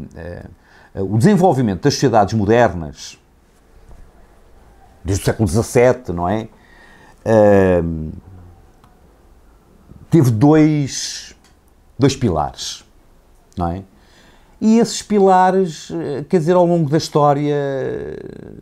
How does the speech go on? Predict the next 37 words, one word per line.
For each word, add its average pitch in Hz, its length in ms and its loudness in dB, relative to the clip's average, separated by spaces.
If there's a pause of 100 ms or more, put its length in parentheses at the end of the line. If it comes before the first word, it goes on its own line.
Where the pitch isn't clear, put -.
(240)
quer 165 80 -4
dizer, 156 160 -4
sempre 180 260 -6
tiveram 190 160 2
um 190 60 4
bocadinho 185 680 -2
desequilibrados, 175 920 0
não 123 200 0
é? 123 280 -6
Sempre 147 240 -4
houve 175 140 2
ali 196 80 6
problemas, 185 720 -2
não 117 140 -6
é? 131 140 -8 (520)
De - 80 -14
facto, 95 720 -2
as 92 100 -6
sociedades 135 540 2
sustentam-se 165 720 0
nos 156 140 -2
dois, 214 400 0
não 208 120 -4
é? 220 200 -6 (340)
Mas, 285 340 -2
como 262 220 -4
eles 254 100 0
não 247 100 0
estão 247 120 -4
equilibrados, 254 560 -2
aquilo 247 200 -8
te-, 240 140 -8
treme 240 280 0
muitas 254 300 -2
vezes, 202 380 -4
não 104 120 -8
é? 85 140 -14